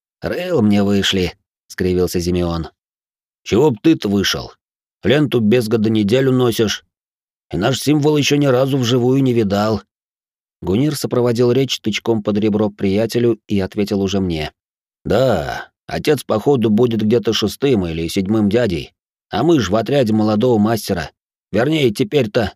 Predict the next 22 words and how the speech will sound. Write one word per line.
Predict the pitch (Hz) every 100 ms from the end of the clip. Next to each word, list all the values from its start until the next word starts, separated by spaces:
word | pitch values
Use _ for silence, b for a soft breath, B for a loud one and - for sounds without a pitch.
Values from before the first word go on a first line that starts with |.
| _
нового | 95 123 127 120
главы». | 120 110 101 98 - _ _ _ _ _ _
«Хороший | - 87 139 160 170
рывок, | 165 160 165
второй | - - 98 104
брат», | 98 90 80 - _ _ _ _
я | 80 87
улыбнулся, | 92 92 95 95 -
напомнив. | 101 101 92 87 87 - _ _ _ _ _ _
«А | 87
всё | - - 165
благодаря | 175 170 156 143 151
мне | 143 120 143 139
и |
моим | 127 127 135
урокам, | 135 120 123 123 90
верно?» | 101 156 160 87 - _ _ _ _ _ -
Гунир | 78 85 131
впечатал | 143 110 104 110 113 104
кулак | 95 90 -
в |
ладонь. | 92 85 73 64